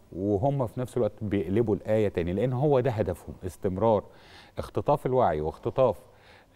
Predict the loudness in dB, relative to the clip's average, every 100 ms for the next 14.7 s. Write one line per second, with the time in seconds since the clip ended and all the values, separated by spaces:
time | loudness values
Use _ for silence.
0 | -10 -4 -4 -4 -4 -4 -8 -10 -12 -4
1 | 0 0 -2 -4 -8 -10 -16 -20 -20 -20
2 | -16 -6 -6 0 4 4 4 -2 0 0
3 | 0 -6 -6 -6 -8 -6 -4 -2 -4 -10
4 | -20 -20 -12 -6 -2 -2 2 2 0 -2
5 | -2 -2 -4 -4 -6 -4 -4 -2 0 0
6 | 0 0 0 0 -4 0 2 2 0 -6
7 | -18 -20 -18 -8 -2 2 2 2 -2 0
8 | 4 4 2 -2 0 0 -2 -2 -2 -2
9 | -4 -6 -2 -2 -4 -2 -2 0 0 0
10 | -2 -4 -4 -4 -4 2 4 4 0 0
11 | 2 4 4 0 -4 -2 -2 0 -2 0
12 | 0 -2 -2 -2 -4 -2 -2 -2 -2 -2
13 | -2 -2 0 2 2 -2 -2 2 2 2
14 | -2 -2 -2 -4 0 0 0